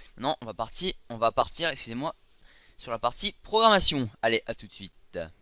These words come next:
Donc voilà, c'est bon. Alors, déjà, première chose qu'on va faire, parce que c'est des ressources, on va se rendre dans Projet, Propriété de Windows Application un, enfin ça dépend du nom de votre projet.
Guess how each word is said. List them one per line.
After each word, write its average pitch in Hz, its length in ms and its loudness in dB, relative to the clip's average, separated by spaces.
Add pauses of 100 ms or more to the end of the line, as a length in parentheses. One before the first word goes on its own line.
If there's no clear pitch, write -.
(580)
Donc 160 280 -8
voilà, 208 200 -2
c'est 208 300 -4
bon. 170 240 -8 (140)
Alors, 113 280 -4 (480)
déjà, 160 280 -2
première 123 320 -4
chose 127 160 -8
qu'on 104 100 -12
va 101 100 -6
faire, 127 200 -2
parce - 100 -12
que - 80 -18
c'est 90 140 -14
des 87 100 -10
ressources, 117 520 -8 (340)
on 98 40 -14
va 110 120 -6
se - 100 -6
rendre 117 180 -6
dans 85 220 -10
Projet, 117 540 -4 (760)
Propriété 165 580 -6
de 131 120 -6
Windows 123 360 -6
Application 104 520 -10
un, 147 140 -2
enfin 110 200 -12
ça 98 140 -10
dépend 104 260 -10
du 101 140 -16
nom 101 140 -10
de 92 80 -14
votre 90 180 -20
projet. 101 440 -12